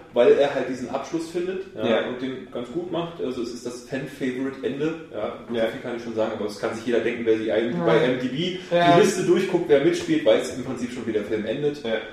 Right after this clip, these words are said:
Speaker 1: Ähm, und, äh, er ist ein bisschen besser, das heißt aber nicht, dass es ein guter Film ist.
Speaker 2: Jetzt aber mal eine ganz spannende Frage zu Saw drei D.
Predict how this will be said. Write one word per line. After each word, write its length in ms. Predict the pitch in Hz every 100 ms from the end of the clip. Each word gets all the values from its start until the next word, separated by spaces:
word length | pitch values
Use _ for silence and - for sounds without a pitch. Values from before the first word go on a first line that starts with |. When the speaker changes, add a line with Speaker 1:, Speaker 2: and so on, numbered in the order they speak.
| - - -
Speaker 1:
Ähm, 680 | 117 123 123 123 120 123 - - - -
und, 480 | 107 113 113 113 110 -
äh, 340 | 107 107 107 -
er 40 |
ist 160 | 143 156
ein 80 | 135
bisschen 300 | - 180 127
besser, 420 | 143 160 156 - - - -
das 120 | -
heißt 200 | 127 123
aber 100 | 120
nicht, 140 | 110
dass 80 | 117
es 60 | 120
ein 60 |
guter 220 | 113 110 107
Film 240 | 101 90
ist. 140 | 87 - - _ _ _ - -
Speaker 2:
Jetzt 180 | 139 156
aber 100 | 165
mal 80 | 143
eine 60 | 123
ganz 100 | 123
spannende 300 | 120 135 131 -
Frage 220 | 98 104
zu 100 | 104
Saw 280 | - 101 95
drei 100 | -
D. 260 | 104 -